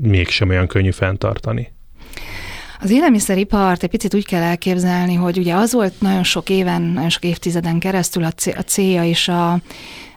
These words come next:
Speaker 2: mondjuk így a feladata, hogy túléljen az emberiség, valahogy így valamit a kezébe tudjon adni az embereknek, ami ehető. És nem volt nagyon sokáig a szempont, hogy ez nekünk jó-e vagy nem. De egyébként, ha belegondolunk,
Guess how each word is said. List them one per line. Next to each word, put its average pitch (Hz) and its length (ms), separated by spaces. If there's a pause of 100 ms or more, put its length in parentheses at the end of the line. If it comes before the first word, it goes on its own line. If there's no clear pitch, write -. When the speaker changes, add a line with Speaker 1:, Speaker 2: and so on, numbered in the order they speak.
(220)
Speaker 2:
mondjuk 208 280
így 180 80
a 170 40
feladata, 170 600
hogy 190 300
túléljen 175 400
az 170 140
emberiség, 175 680
valahogy 190 360
így 190 240
valamit 175 560
a 185 60
kezébe 180 380
tudjon 180 260
adni 180 240
az 180 260
embereknek, 175 460
ami 170 140
ehető. 160 580 (720)
És 208 380
nem 247 280
volt 180 440
nagyon 202 360
sokáig 185 380
a 180 60
szempont, 175 920
hogy 180 140
ez 180 100
nekünk 185 360
jó-e 190 280
vagy 180 220
nem. 180 260
De 185 60
egyébként, 202 380
ha 185 100
belegondolunk, 185 920